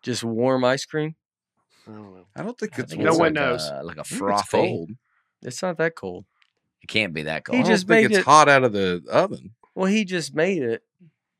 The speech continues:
Speaker 1: And they go, "All right, someone's being normal for a second and making an actual smoothie with this." <laughs>
Speaker 4: Yeah.
Speaker 1: And that's, I feel like the magic bullet people would be like, "Well, at least we got one person that's asking for a normal thing."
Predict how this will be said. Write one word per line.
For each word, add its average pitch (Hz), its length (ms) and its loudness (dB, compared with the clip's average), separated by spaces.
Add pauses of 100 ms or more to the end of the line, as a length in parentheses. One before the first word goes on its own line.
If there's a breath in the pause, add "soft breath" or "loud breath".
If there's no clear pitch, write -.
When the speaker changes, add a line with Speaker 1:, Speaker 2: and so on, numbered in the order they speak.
(100)
Speaker 1:
And 131 160 -10
they 131 80 -4
go, 135 160 2
"All 170 80 2
right, 139 140 2
someone's 143 280 -4
being 135 220 0
normal 139 360 0
for 117 140 -10
a 104 60 -8
second 117 360 -6
and 113 140 -6
making 113 280 -8
an 113 60 -6
actual 113 300 -10
smoothie 120 500 -4
with 95 140 -10
this." 95 360 -12
<laughs> - 560 -12
Speaker 4:
Yeah. 87 260 0 (340)
Speaker 1:
And 160 220 6
that's, - 220 -4 (540 loud breath)
I 165 100 4
feel 180 120 2
like 175 140 4
the 151 60 0
magic 156 380 6
bullet 165 320 2
people 135 260 -2
would 127 120 -4
be 131 120 -4
like, 127 240 0
"Well, 165 200 6
at 156 120 4
least 170 340 -2
we 147 140 -2
got 139 180 4
one 151 280 4
person 127 340 -2
that's 120 180 -8
asking 123 340 -2
for 117 220 -2
a 117 60 -2
normal 127 580 -2
thing." 113 520 -10